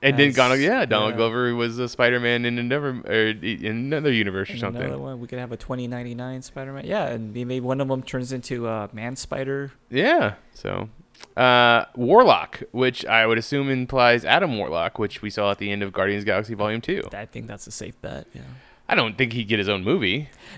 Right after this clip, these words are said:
Speaker 2: Now, do you, uh, well, does Adam Warlock have an Infinity Gem in his forehead?
Speaker 1: He does. He's essentially the, he, it's what Vision is.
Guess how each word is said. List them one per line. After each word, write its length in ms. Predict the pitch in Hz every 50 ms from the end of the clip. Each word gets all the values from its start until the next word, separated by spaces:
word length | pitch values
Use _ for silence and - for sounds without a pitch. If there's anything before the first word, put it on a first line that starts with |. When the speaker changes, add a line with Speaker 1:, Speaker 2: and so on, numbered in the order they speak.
| - -
Speaker 2:
Now, 380 | 170 190 202 202 185 175 - - _ _ _ _ _ _ _ _ _ _ _ - - _
do 100 | - 156
you, 200 | 170 170 175 - -
uh, 260 | 147 147 151 143 131 131 - _ - 151 143
well, 300 | - 131 123 117 120 120 117 - - _ _ _ _ _ _ _ _ _ _ - - - _ _ _ _ _ _ _ _ _
does 240 | - 175 170 - - 135
Adam 300 | 139 190 240 277 269 247
Warlock 360 | 202 196 202 202 196 196 185 -
have 160 | 175 175 175
an 80 | 170 147
Infinity 460 | 127 120 - - 135 139 143 139 139
Gem 240 | 127 139 135 135 135
in 60 | 131
his 120 | 131 -
forehead? 340 | - - 135 135 131 131 131
Speaker 1:
He 120 | 127 120 110
does. 560 | 95 107 127 139 127 82 69 64 - - - - - - _ _ _ _ _ -
He's 240 | 135 127 127 120
essentially 680 | 139 131 - 196 208 190 196 175 156 143 135 131 120 - 76 - _ _ - 98
the, 180 | 117 131 131
he, 360 | - - 139 139 131 127 135 - _ -
it's 260 | 123 139 123 - -
what 200 | 147 165 - -
Vision 360 | 135 131 151 170 135 123 107
is. 300 | 90 69 53 95 - -